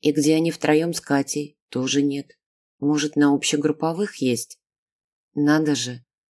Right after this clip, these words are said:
Вот были вместе, ходили в кино, гуляли, учились в одной группе. А фотографий нет. Конечно, у Коли наверняка есть его фотографии,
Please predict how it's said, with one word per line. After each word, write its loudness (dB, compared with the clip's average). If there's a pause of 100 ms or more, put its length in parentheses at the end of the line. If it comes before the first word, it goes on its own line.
(160)
Вот 0
были 2
вместе, 0
ходили 0
в -10
кино, -2
гуляли, 0
учились 0
в 2
одной 4
группе. 0 (460)
А -8
фотографий -2
нет. -6 (680)
Конечно, 2
у 2
Коли 2
наверняка 0
есть 0
его 2
фотографии, -2